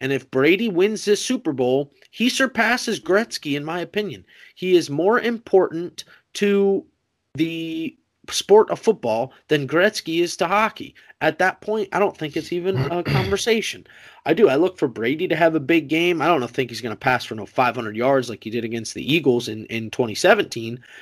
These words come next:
Speaker 1: but I do. I look for him to throw for probably three hundred, probably a couple touchdowns. I look for him to spread the ball around. It is interesting to think about, though, 'cause, like, skill position-wise, I'd
Speaker 2: <clears throat>
Speaker 1: probably take Tyreek Hill over Mike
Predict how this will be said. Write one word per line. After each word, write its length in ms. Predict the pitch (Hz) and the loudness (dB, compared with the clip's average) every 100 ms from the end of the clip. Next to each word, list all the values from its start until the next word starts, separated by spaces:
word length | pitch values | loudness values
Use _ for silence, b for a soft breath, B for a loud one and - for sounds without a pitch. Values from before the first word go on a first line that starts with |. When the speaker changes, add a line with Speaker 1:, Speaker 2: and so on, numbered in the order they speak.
| B _ - | B _ 0
Speaker 1:
but 220 | 123 - | 0 2
I 80 | 156 | 2
do. 180 | 233 180 | 6 6
I 60 | |
look 240 | 120 170 - | 6 2 2
for 100 | 175 | -2
him 120 | 175 | -2
to 80 | 160 | -6
throw 340 | - 165 170 | 0 4 4
for 160 | 165 160 | 2 -2
probably 300 | - 185 185 | 0 2 0
three 260 | - 208 | 0 0
hundred, 520 | 185 175 160 175 170 - B B | 0 0 0 0 0 -4 B B
probably 240 | 170 175 | 4 4
a 20 | 170 | 4
couple 260 | 185 180 170 | 0 -2 0
touchdowns. 600 | 170 160 - 160 160 147 | 0 0 -2 -2 -2 -2
I 60 | |
look 160 | 147 165 | -2 0
for 120 | 175 | -2
him 60 | 151 | -2
to 60 | |
spread 320 | - - 165 | -4 0 2
the 80 | 170 | 2
ball 300 | 156 151 151 | 4 4 4
around. 340 | 143 139 143 135 B B | 2 0 -2 -4 B B
It 60 | - | 2
is 140 | 247 | 4
interesting 400 | 254 254 208 208 | 2 0 0 0
to 80 | 185 | 0
think 180 | 151 269 | -4 -4
about, 280 | 147 147 143 | 2 2 4
though, 180 | 156 147 | 4 2
'cause, 180 | 135 | -2
like, 200 | 131 127 | -4 -4
skill 340 | - - 262 320 | -6 -4 2 2
position-wise, 880 | - 147 160 160 139 139 139 139 - B B B | 2 0 0 -2 -4 -2 -2 -2 -6 B B B
I'd 160 | 151 127 | -4 2
Speaker 2:
<clears throat> 20 | |
Speaker 1:
probably 420 | 269 339 269 202 | 6 6 4 0
take 260 | - 190 - | 2 -2 0
Tyreek 500 | 185 185 175 185 - | 2 2 0 -2 0
Hill 300 | 185 196 190 | 4 6 6
over 260 | 180 160 131 | 2 0 0
Mike 340 | 139 160 - | -2 -4 -6